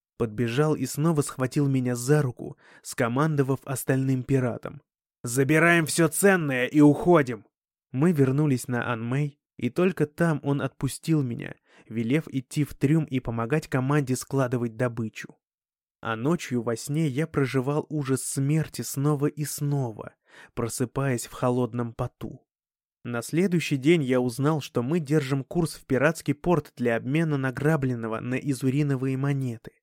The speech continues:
Что потом с ними делают, мне никто так и не объяснил. Они же точно предназначались не только для закапывания на островах.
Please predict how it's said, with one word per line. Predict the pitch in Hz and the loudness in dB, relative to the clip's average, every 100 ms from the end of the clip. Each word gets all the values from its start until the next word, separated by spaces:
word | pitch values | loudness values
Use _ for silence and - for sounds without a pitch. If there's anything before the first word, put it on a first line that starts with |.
| _ _ _ _ _ | _ _ _ _ _
Что | - - 208 | -16 0 0
потом | 180 156 - 185 139 | 2 0 0 0 0
с | 143 | -2
ними | 156 147 | 0 0
делают, | 120 139 147 120 113 | 0 -2 0 -2 -4
мне | 123 131 190 | -4 -2 0
никто | 156 123 - 156 | -2 -2 0 0
так | 156 139 | 0 -2
и | 131 | -2
не | 120 120 | -2 -4
объяснил. | 113 120 113 - 107 - _ _ _ _ _ _ - | -4 -6 -8 -10 -12 -12 _ _ _ _ _ _ -4
Они | 127 156 202 | 0 2 2
же | 151 | 0
точно | 139 196 202 - 127 | 0 2 2 2 -2
предназначались | 123 123 127 120 131 - 170 127 143 | 0 0 -2 -2 -2 2 2 2 0
не | 143 | 0
только | 196 190 139 | 0 0 0
для | 117 120 | 0 0
закапывания | 123 131 120 120 117 117 117 | 0 -2 -2 -2 -4 -4 -4
на | 120 | -4
островах. | 117 - 135 123 110 - - | -4 -2 0 0 -4 -10 -20